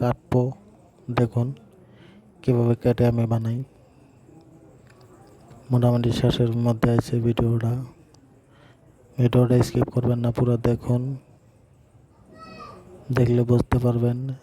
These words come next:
একটা আংটি বানাতে কত কষ্ট। মোটামুটি এটা পাঁচ আনা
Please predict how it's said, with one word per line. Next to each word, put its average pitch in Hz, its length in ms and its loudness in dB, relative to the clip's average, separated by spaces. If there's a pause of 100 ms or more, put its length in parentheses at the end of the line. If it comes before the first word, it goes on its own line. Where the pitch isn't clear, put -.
একটা - 260 -2
আংটি 117 260 -2
বানাতে 117 320 0 (100)
কত 120 160 2 (160)
কষ্ট। 113 320 0 (2000)
মোটামুটি 123 420 2
এটা 120 220 -2
পাঁচ 123 260 2
আনা 123 140 -2